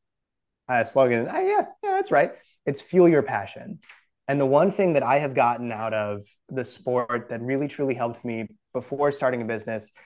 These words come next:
um, and, and none of that i-, is connecting with your passion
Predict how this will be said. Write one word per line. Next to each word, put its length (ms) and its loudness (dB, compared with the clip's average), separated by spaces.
um, 440 -6
and, 280 -2
and 140 -2
none 160 2
of 60 2
that 420 0
i-, 40 -8
is 600 -8
connecting 520 -4
with 100 -4
your 160 -4
passion 460 -6